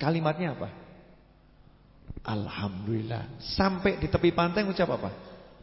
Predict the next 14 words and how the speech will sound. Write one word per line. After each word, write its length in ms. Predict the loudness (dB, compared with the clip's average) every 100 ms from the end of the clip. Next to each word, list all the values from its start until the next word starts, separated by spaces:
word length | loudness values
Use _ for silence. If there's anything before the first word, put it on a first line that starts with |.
| -20 -20 -20 -20 -20 -18
"Alhamdulillah." 1000 | -16 -12 -8 -8 -8 -12 -10 -8 -8 -10 -14 -16 -16 -18 -20 -20 -20 -20 0
Itu 240 | 4 6
alhamdulillahnya 640 | 6 4 6 6 6 4 2
sama 240 | 2 4
ndak 240 | 2 0
habis 240 | -2 4 4
sholat 320 | 6 4 4
sama 160 | 0 0
yang 80 |
tadi? 240 | -2 -4 -10 -14 -20 -20 -20 -20 -20 -20 -20 -20 -20 -20 -20 -20 -20 -20 -20 _ _ -20 -20 -20 -20 -20 -20 -20 -20 _ _ _ -20 -20 -20 -20 -20 -20 -4 2
Beda 240 | 6 6
kan? 160 | 6 -2 -6 -14 -16 -20 -20 -20 -20 -20 -20 -20 -20 -20 -20 -20 -20 -20 -20 -20 -20 -4
Contoh 240 | 0 2
lagi. 400 | 0 0 -4 -6